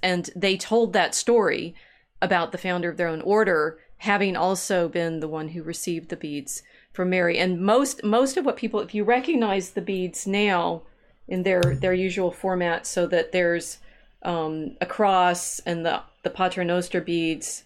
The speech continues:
I'm showing mine, <laughs> right? And the Ave beads and the Pater Noster bead and, and those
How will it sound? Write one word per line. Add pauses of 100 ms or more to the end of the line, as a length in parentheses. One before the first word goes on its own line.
I'm
showing
mine, (120)
<laughs>
right? (300)
And
the (100)
Ave
beads
and
the
Pater
Noster
bead
and, (240)
and
those